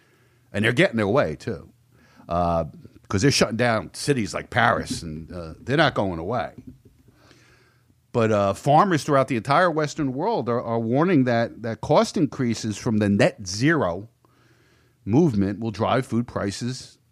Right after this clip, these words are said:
still higher, while at the same time putting many small farmers out of business, which means you have less supply and more inflation. And, uh, this crazy climate push,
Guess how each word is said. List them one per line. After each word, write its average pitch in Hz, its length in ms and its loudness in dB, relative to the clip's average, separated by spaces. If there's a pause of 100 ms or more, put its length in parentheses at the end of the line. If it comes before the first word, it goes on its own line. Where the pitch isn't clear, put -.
(120)
still 110 300 -2
higher, 214 380 0 (1800)
while 110 240 4
at - 20 0
the 110 80 -4
same 196 260 0
time 127 240 2
putting 127 220 -2
many 127 180 2
small 120 560 -2
farmers 120 460 0
out 120 120 0
of 120 80 -2
business, 185 440 2
which 170 160 -4
means 135 240 0
you 156 60 2
have 139 120 2
less 113 180 -2
supply 117 520 2 (1160)
and 98 100 -4
more 95 180 -6
inflation. 240 480 -4 (3250)
And, 98 360 -2
uh, 98 160 -2
this 104 200 -6
crazy 147 420 -2
climate 131 580 0
push, - 440 -12